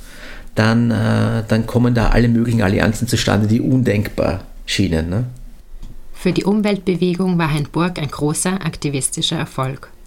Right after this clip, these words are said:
Speaker 2: Während das Tauernkraftwerk Herbrunn ab neunzehnhundertachtunddreißig gebaut und der N-S-Zwangsarbeit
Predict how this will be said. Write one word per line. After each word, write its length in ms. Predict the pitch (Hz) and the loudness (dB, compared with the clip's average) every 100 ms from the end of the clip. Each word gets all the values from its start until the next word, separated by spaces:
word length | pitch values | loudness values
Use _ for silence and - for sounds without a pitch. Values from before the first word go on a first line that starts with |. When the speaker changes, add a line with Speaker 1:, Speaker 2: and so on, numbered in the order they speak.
| - - - - - 175 | -14 -14 -20 -20 -6 0
Speaker 2:
Während 280 | 175 175 | 2 2
das 160 | 175 175 | 0 -2
Tauernkraftwerk 840 | - 151 196 202 175 175 - 165 - | -2 0 2 0 0 -2 -2 -6 -6
Herbrunn 540 | 151 - 156 170 202 - - - - | -8 -4 0 0 -2 -6 -20 -14 -8
ab 120 | 175 - | -4 -2
neunzehnhundertachtunddreißig 1080 | 160 - 165 - - 190 - 160 170 - | 0 0 -2 -4 -4 -4 -2 -2 -2 -6
gebaut 460 | 160 170 123 170 175 | -6 -2 0 0 -2
und 180 | 165 156 | -2 -2
der 100 | 160 | -2
N-S-Zwangsarbeit 1120 | 143 139 - - 151 180 135 131 139 170 | -2 -4 -6 -4 -2 -2 -4 -6 -4 -6